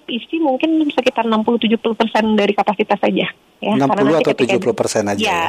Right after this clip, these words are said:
Speaker 1: enam puluh
Speaker 2: Iya.
Speaker 1: sampai tujuh puluh persen kapasitas.
Speaker 2: Jadi
Speaker 1: Karena
Speaker 2: jangan
Speaker 1: untuk
Speaker 2: sampai penuh
Speaker 1: mengantisipasi
Speaker 2: banget terus baru ditutup,
Speaker 1: Betul.
Speaker 2: itu kurang, akan, akan
Speaker 1: Betul.
Speaker 2: juga,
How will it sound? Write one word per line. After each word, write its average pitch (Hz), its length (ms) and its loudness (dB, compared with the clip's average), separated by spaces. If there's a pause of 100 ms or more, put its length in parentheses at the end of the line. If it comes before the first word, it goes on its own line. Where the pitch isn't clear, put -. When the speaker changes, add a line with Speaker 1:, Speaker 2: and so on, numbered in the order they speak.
(100)
Speaker 1:
enam 180 160 -4
puluh 202 160 0
Speaker 2:
Iya. - 80 -4
Speaker 1:
sampai 190 160 -2
tujuh 185 240 0
puluh 185 140 0
persen 202 180 -2
kapasitas. - 540 -4
Speaker 2:
Jadi - 100 -2
Speaker 1:
Karena - 140 0
Speaker 2:
jangan 143 100 0
Speaker 1:
untuk 123 160 -2
Speaker 2:
sampai 131 160 0
penuh 127 240 -2
Speaker 1:
mengantisipasi 123 240 0
Speaker 2:
banget 131 240 0
terus 135 160 -2
baru 120 240 0
ditutup, 117 480 0
Speaker 1:
Betul. 175 80 2
Speaker 2:
itu 135 180 2 (220)
kurang, 113 320 0
akan, 131 300 0
akan 135 100 0
Speaker 1:
Betul. 131 160 2
Speaker 2:
juga, 117 220 2